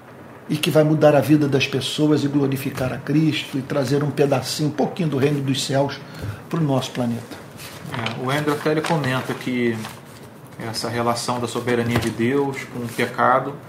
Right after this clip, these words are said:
Speaker 2: né, né, pra muita gente, é, isso fere a sua integridade, né? Ele deixaria de ser justo,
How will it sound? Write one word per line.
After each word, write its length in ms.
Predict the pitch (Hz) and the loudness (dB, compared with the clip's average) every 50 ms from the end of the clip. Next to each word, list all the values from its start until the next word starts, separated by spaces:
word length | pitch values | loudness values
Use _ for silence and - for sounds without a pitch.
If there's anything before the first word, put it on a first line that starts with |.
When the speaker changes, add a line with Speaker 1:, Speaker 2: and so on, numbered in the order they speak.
| - - - - - - - - - - - 113 110 113 | -16 -16 -16 -16 -18 -16 -16 -16 -14 -10 -10 -8 -6 -4
Speaker 2:
né, 220 | 113 117 117 117 113 | -2 0 0 0 0
né, 200 | 113 110 107 104 - | -2 -2 -4 -4 -6
pra 140 | - 117 113 | -4 -4 -2
muita 320 | 113 120 127 127 - 123 110 | -2 -4 -4 -4 -2 -2 -2
gente, 560 | 101 107 113 120 131 139 135 - - - 147 - - | -2 -2 -2 -2 -2 -2 -6 -8 -8 -8 -8 -8 -6
é, 340 | - - 120 120 120 117 117 | -6 -6 -6 -6 -6 -6 -6
isso 180 | 117 117 - - | -8 -8 -10 -12
fere 300 | - - - 127 127 127 | -8 0 2 4 4 4
a 40 | 127 | 2
sua 140 | - - 123 | 0 -2 -6
integridade, 680 | - - 123 123 135 139 127 117 113 113 110 101 104 | -4 -2 -2 -2 -2 -2 0 0 2 2 0 0 -2
né? 100 | 107 107 107 | -6 -6 -6
Ele 100 | 113 107 | -6 -6
deixaria 400 | 113 113 - - 120 117 117 113 | -6 -6 -6 -4 -4 -4 -4 -4
de 80 | - | -4
ser 180 | - - 127 113 | -2 -2 0 0
justo, 420 | 104 - 113 120 120 - - - | 0 -2 -2 -2 -4 -4 -6 -10